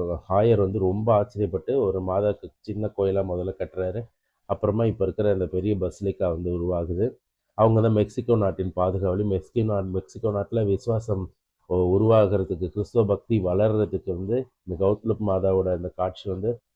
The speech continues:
ரொம்ப ஒரு, அ, உறுதுணையா இருக்குது. இவங்க வந்து குழந்தைகள், குழந்தை இல்லா தம்பதிகளுக்கு வந்து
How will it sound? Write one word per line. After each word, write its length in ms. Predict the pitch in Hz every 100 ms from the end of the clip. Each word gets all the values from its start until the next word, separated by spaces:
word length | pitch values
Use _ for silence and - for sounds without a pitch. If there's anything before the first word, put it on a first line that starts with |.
| _ _
ரொம்ப 580 | 90 101 107 107 104 92
ஒரு, 500 | 87 85 85 85 80 - -
அ, 340 | 82 82 80 78 _ _ _ 92
உறுதுணையா 580 | 98 95 95 95 92 85
இருக்குது. 480 | 80 78 82 117 117 _ _ _ -
இவங்க 320 | 101 104 104
வந்து 720 | 101 113 123 110 98 92 87 _ 87 85
குழந்தைகள், 600 | 117 117 120 117 104 95 - _ _ _ 92
குழந்தை 340 | - 113 117 120
இல்லா 220 | 104 104
தம்பதிகளுக்கு 840 | 104 98 95 98 98 95 92 -
வந்து 580 | 90 92 107 104 90 87